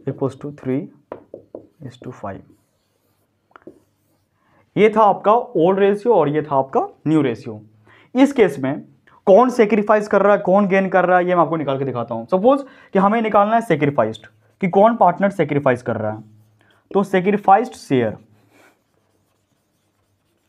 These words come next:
of A, अगर ये सैक्रिफाइस कर रहा होगा तो इसकी जो न्यू शेयरिंग रेशियो ये कम हो जाएगी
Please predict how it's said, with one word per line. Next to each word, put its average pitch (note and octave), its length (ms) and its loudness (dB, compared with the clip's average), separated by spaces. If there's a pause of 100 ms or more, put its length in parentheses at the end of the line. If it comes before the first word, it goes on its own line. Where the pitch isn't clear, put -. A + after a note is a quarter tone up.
(560)
of D3+ 200 4 (1300)
A, E3 120 2 (1120)
अगर E3 160 4
ये A#3 100 2
सैक्रिफाइस F#3+ 540 0
कर D3 140 2
रहा C3 100 2
होगा C3+ 300 0
तो G#3+ 120 -4
इसकी G#3 240 -4
जो G#3+ 120 -2
न्यू F#3+ 240 -2
शेयरिंग F3 340 -2
रेशियो D3 260 -2
ये G#3 80 0
कम A3+ 160 2
हो A3 80 0
जाएगी A3 340 0